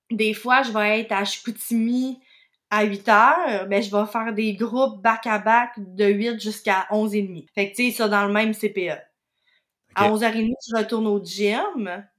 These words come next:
Speaker 1: Euh, puis là, je suis vraiment postée au centre, puis je fais mes clients adaptés en après-midi.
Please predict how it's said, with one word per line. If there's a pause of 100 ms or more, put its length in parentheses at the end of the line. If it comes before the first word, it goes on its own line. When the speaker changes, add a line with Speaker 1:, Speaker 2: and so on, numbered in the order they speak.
(460)
Speaker 1:
Euh,
puis
là,
je
suis
vraiment (100)
postée
au
centre,
puis
je
fais (560)
mes
clients
adaptés
en
après-midi.